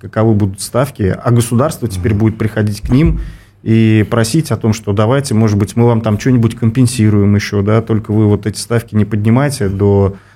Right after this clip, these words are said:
Speaker 1: такой высоты. Э, мы вам поможем финансово, опять в бюджет какие-нибудь средства будут закладывать для того, чтобы компенсировать эти ставки.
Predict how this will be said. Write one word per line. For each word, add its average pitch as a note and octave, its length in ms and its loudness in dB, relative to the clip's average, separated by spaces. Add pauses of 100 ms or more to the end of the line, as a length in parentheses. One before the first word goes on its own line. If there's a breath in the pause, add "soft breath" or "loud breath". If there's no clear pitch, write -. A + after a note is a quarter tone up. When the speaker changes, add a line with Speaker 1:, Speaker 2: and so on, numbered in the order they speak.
Speaker 1:
такой A2+ 280 0
высоты. G#2 560 0 (340 loud breath)
Э, G#2+ 320 2
мы B2 140 4
вам C#3+ 180 2
поможем G#2 600 0
финансово, G2+ 760 0
опять B2+ 240 -2
в A2+ 60 0
бюджет A2+ 380 0
какие-нибудь A2 480 0
средства A2 360 -2
будут G2+ 220 -2
закладывать G#2 480 0
для F#2+ 120 0
того, G2+ 220 0
чтобы G2 640 0
компенсировать G2+ 720 -2
эти G2+ 140 -8
ставки. - 460 -6